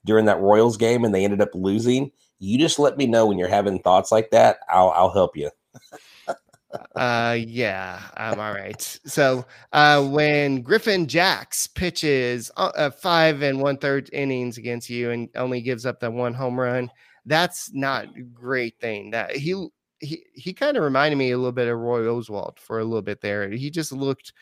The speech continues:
Speaker 2: pretty dominant out there, and he, he didn't strike out anybody. But it just
Speaker 1: Uh-uh.
Speaker 2: seemed like the Astros were just, like, popping him up, popping and just ground ball, and it just seemed like they couldn't make any, uh, good, solid co-, contact against him.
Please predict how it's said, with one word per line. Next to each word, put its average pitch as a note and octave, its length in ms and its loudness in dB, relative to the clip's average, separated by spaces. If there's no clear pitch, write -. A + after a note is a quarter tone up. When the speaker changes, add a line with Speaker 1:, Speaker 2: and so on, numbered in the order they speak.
Speaker 2:
pretty G3+ 260 -8
dominant C3+ 480 -2
out G#2 200 -4
there, A2+ 300 -2
and A#2 180 -4
he, E3 100 -2
he F3 220 -4
didn't A#3 320 -6
strike A3 320 -6
out A3 160 0
anybody. A2 400 -4
But D3+ 180 0
it D3+ 140 -2
just G3+ 180 -2
Speaker 1:
Uh-uh. C#3 80 2
Speaker 2:
seemed F#3 220 0
like E3 400 0
the C#3 100 -2
Astros D3+ 540 -2
were C#3 120 -6
just, C#3 300 -6
like, B2+ 260 -4
popping C3+ 380 -6
him C3 180 -4
up, B2 280 -2
popping C3+ 480 -4
and A#2 260 -6
just A#2 300 -8
ground B2+ 280 -4
ball, A#2 360 -2
and A2+ 200 -6
it C#3 100 -4
just E3 240 -6
seemed F3 240 -4
like D3+ 260 0
they C#3 160 -4
couldn't D3 320 -8
make C3 300 -6
any, B2 400 -8
uh, A2 280 -8
good, B2+ 200 -8
solid A#2 400 -6
co-, G#2 120 -14
contact G#2+ 540 -10
against G#2 360 -10
him. G#2+ 240 -6